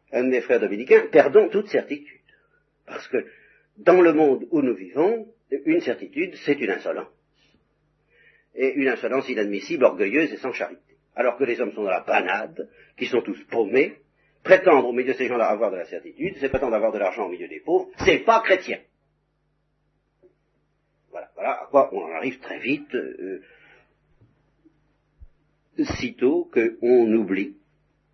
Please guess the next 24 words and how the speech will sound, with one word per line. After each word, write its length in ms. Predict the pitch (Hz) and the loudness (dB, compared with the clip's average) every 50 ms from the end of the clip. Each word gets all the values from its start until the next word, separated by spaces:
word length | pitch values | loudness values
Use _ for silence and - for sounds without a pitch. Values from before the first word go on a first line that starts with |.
| _ _ _ _ | _ _ _ _
qu'à 120 | - - - | -2 -2 -2
ce 120 | - - | -2 -4
moment-là, 300 | 107 95 90 92 117 143 | -4 -2 0 2 4 4
notre 280 | 139 110 98 - 90 92 | 4 2 0 -4 -8 -12
foi 380 | - - - - 113 - - - | -14 -8 -2 0 0 0 0 -4
est 160 | - - - _ - | -14 -16 -12 _ 0
entièrement 480 | 139 143 139 - 117 101 95 98 - | 0 0 2 2 2 2 2 0 -2
par 260 | - - 90 - - _ | -4 -4 -6 -6 -6 _
terre. 380 | - 127 135 - 90 92 - _ _ _ _ _ _ _ _ _ _ _ _ _ _ _ _ _ _ _ _ _ _ _ _ _ _ _ _ _ _ _ _ _ | -2 0 0 -2 -4 -8 -16 _ _ _ _ _ _ _ _ _ _ _ _ _ _ _ _ _ _ _ _ _ _ _ _ _ _ _ _ _ _ _ _ _
Si 180 | _ - 135 131 | _ -2 0 0
on 40 | 120 | 2
se 100 | 131 147 | 2 0
contente 360 | 139 131 135 131 139 127 117 | 0 0 2 2 2 2 2
d'admettre 560 | 117 117 120 120 120 123 110 - - - _ _ _ _ _ _ | 0 -2 -2 0 0 0 0 0 -4 -12 _ _ _ _ _ _
que 320 | - 113 110 107 104 98 - - | -6 -4 -2 -2 -2 -4 -6 -8
Jésus-Christ 460 | - 110 107 110 107 - - 117 104 | -8 -6 -6 -6 -8 -6 -2 -2 0
est 100 | - 98 | 0 0
un 100 | 95 98 | 2 0
être 220 | 101 95 95 90 | 0 0 -2 -6
supérieur, 720 | - - - 120 110 113 110 92 101 95 110 123 143 170 185 196 202 196 170 - - - _ _ _ _ _ _ _ _ _ _ _ _ _ - | -10 -8 -6 -2 2 2 2 2 2 2 2 2 0 0 -6 -10 -16 -20 -20 -20 -20 -20 _ _ _ _ _ _ _ _ _ _ _ _ _ -20
divin, 640 | 110 107 123 120 110 104 - 117 113 123 143 170 180 - _ _ _ | -16 -14 -12 -10 -10 -4 -2 0 2 2 0 -2 -6 -10 _ _ _
proche 340 | - 127 151 147 135 - - | 2 6 8 8 8 6 2
de 80 | 107 | -4
Dieu, 520 | 107 90 92 95 107 120 131 156 180 185 | -6 -6 -4 -2 -2 -2 -2 -2 -6 -12